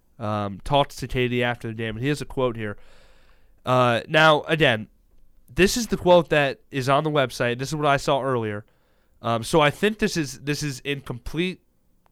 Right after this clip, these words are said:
context. There's no, you know, whatever, trying to make this seem like something it isn't. This is exactly what he said. He said, "Look at our starting lineup. Edmund Sumner,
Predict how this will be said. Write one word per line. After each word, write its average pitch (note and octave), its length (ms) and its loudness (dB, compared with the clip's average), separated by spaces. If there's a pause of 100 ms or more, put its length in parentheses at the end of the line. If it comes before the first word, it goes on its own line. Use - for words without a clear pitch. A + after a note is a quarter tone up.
context. F3 600 0
There's B2+ 240 -6
no, D#3 560 2 (640)
you C#3 100 -2
know, B2 140 2
whatever, D3 560 2 (240)
trying C#3 260 2
to C3 400 2
make C#3+ 220 -2
this B2+ 120 -4
seem D3 200 -4
like C3+ 160 -2
something C3+ 280 -4
it A#2+ 180 -2
isn't. D#3 200 -4
This C#3+ 160 -8
is B2 100 -6
exactly B2+ 480 -2
what D3 140 -6
he C3+ 80 -8
said. A#2+ 320 -6 (560)
He B2 100 -8
said, C3 200 0
"Look F3+ 240 0
at C#4 80 0
our G#3 200 2
starting D#3 380 -4
lineup. A2 320 -6 (300)
Edmund A3+ 400 0
Sumner, B2+ 500 -2